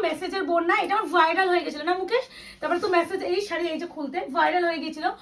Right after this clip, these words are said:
মেসেজের বন্যা যে, "প্রিয়াঙ্কা দি এটা এনে দাও, প্রিয়াঙ্কা দি এনে দাও।" তখন বুঝলাম যে আমরা নাও জানতে পারি কিছু কিছু জিনিস, কিন্তু তোমরা শাড়ি নিয়ে কতটা জানো সেটা ভিডিওর এসেন্স দেখলেই বোঝা গেছে যে তোমরা শাড়িটা সম্বন্ধে কতটা আইডিয়া আছে।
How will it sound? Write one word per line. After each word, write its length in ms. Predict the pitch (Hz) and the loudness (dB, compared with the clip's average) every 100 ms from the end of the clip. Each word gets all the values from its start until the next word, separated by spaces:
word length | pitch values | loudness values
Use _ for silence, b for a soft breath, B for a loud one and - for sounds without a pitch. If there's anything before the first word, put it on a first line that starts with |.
| B B | B B
মেসেজের 440 | 262 285 349 370 349 | -4 -2 -2 0 0
বন্যা 540 | 311 320 311 277 214 | 0 -2 -2 -2 -4
যে, 180 | 214 302 | -6 -6
"প্রিয়াঙ্কা 520 | 302 320 320 339 330 | -4 -2 -2 -2 -2
দি 140 | 349 | 0
এটা 180 | 330 311 | 0 0
এনে 160 | 302 311 | 0 0
দাও, 160 | 320 | 0
প্রিয়াঙ্কা 360 | 339 320 294 302 | -2 -2 -4 -4
দি 80 | 302 | -6
এনে 160 | 302 | -6
দাও।" 220 | 294 320 349 B B | -4 -6 -8 B B
তখন 500 | 302 302 - 403 415 | -2 -2 0 0 0
বুঝলাম 520 | 330 320 349 339 370 | -4 -6 -2 -2 -2
যে 420 | 349 330 339 349 349 B B B | -4 -4 -4 -6 -8 B B B
আমরা 440 | - 339 370 403 440 | 2 4 4 2 2
নাও 260 | 427 440 453 | 4 4 2
জানতে 300 | 415 415 440 | -2 -2 -4
পারি 220 | 427 415 | -4 -2
কিছু 240 | 392 381 | -4 -2
কিছু 260 | 381 403 277 | -4 -4 -2
জিনিস, 440 | 349 330 349 - B B | 0 0 -2 -6 B B
কিন্তু 200 | 320 311 - | -8 -6 -4
তোমরা 360 | 339 359 381 | -4 0 2
শাড়ি 340 | 427 359 349 370 | 2 0 -2 -2
নিয়ে 220 | 381 392 | -4 -6
কতটা 460 | 392 311 381 370 392 392 262 | -4 -4 -4 -4 0 2 2
জানো 520 | 302 311 359 349 403 B B B B | 0 0 0 -2 -2 B B B B
সেটা 380 | - 349 320 381 | -8 -4 0 0
ভিডিওর 600 | 285 370 302 392 392 403 | 0 -4 0 4 4 4
এসেন্স 420 | 302 320 403 311 | 2 2 0 -6
দেখলেই 280 | 381 349 403 | -6 -4 -2
বোঝা 280 | 320 320 | 0 2
গেছে 280 | 381 370 359 | 2 0 -2
যে 120 | 302 | -4
তোমরা 300 | 370 349 311 | -6 -4 -4
শাড়িটা 340 | 349 320 294 359 | -4 -4 -4 -4
সম্বন্ধে 300 | 330 311 294 | -4 -4 -4
কতটা 220 | 294 269 | -6 -4
আইডিয়া 440 | 330 226 226 277 254 | -6 -4 -4 -2 -4
আছে। 280 | 220 226 | -6 -12